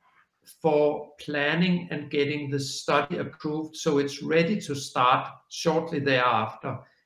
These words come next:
is an unfortunate, relatively realistic timeline. I think a lot of other, uh, clinical studies would say if,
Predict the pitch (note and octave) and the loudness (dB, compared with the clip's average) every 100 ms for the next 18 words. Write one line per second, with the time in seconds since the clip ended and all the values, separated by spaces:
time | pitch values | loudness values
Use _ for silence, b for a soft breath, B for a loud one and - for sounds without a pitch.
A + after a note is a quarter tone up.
0 | b G3+ G3 F3 E3 - - F3 F3 E3+ | b -2 0 2 0 -2 2 4 4 2
1 | D3 D#3 C#3 C#3 D3 D#3+ - C#3+ C#3 C3 | 2 0 2 2 2 0 -2 -2 0 0
2 | B2 A#2 C3+ - - B2+ A2+ A#2+ A2 A2 | 0 2 -2 -4 -6 0 0 2 -2 0
3 | C#3+ C3+ G3+ E3+ C#3+ C#3+ E3+ D3 C#3 C#3 | -4 0 0 2 4 2 2 0 0 -2
4 | B B B B - D3 C#3 C3 B2+ A#2+ | B B B B -6 -2 2 2 0 -2
5 | A#2+ C#3 - D#3+ E3+ C#3+ - - - D3 | -4 -6 -4 -2 -2 -2 -4 -2 0 0
6 | - C#3 C3+ - C#3 C#3 - C#3 | -2 -2 -2 0 2 2 0 -6